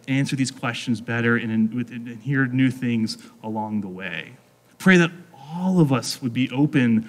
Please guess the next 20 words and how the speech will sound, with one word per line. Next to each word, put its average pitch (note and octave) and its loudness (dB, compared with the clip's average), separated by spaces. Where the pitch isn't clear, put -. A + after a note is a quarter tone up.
uh, A#2+ -4
to C#3 -2
newness C#3+ 4
and A#2 -6
being A#2 0
stretched, - -4
and - -20
ultimately D#3 0
that, C3 0
like, B2 -2
despite E3+ 0
whatever, D3+ 4
like, B2 -4
that - -8
we're C#3 -2
faithful C#3 -2
in - -16
all F2+ -20
of G2+ -20
this." - -18